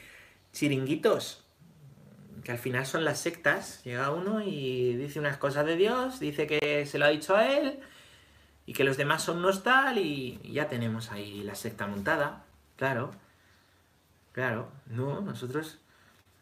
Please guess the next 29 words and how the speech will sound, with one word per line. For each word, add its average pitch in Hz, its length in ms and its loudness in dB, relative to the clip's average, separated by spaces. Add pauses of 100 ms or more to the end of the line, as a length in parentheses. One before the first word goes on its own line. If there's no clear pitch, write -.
(120)
acogemos 151 800 0
lo 131 120 -10
que 131 100 2
dice 147 280 2
la 185 80 6
Escritura, 165 800 0 (360)
¿eh? 196 540 -12
Y - 40 -16
somos 131 420 -4
uno, 180 480 0 (1080)
Y 120 60 -10
predicamos 123 560 0
al 156 100 0
mismo 160 320 -2
Dios. 196 460 0
Pues - 120 -14
cada 107 280 -8
cura 127 260 -4
tendrá 123 380 -4
su 113 100 -12
estilo 180 560 0
y 165 80 -6
sus 117 220 -12
historias, 160 580 -4
pero 135 220 -2 (480)
predicamos 123 500 -2
al 143 120 -4
mismo 165 280 0
Dios. 185 460 -2